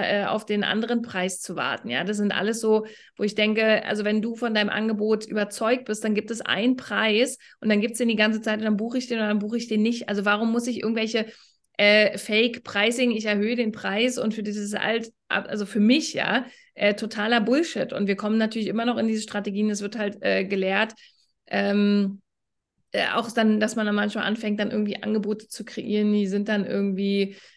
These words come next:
äh, hatte ich <laughs> gestern gerade irgendwie bei einem Angebot zu,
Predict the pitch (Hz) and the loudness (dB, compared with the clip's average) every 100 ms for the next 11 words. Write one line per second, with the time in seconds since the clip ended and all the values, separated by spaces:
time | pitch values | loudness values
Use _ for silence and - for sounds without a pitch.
0 | _ - 190 202 202 196 196 - 240 240 | _ -2 2 2 2 -2 -6 -6 -6 -4
1 | 285 202 185 202 208 196 196 196 196 190 | -2 0 2 4 4 4 2 2 0 -2
2 | 185 196 202 196 196 196 - - 196 190 | -2 -2 -2 2 0 0 -6 -8 0 2
3 | 185 | 0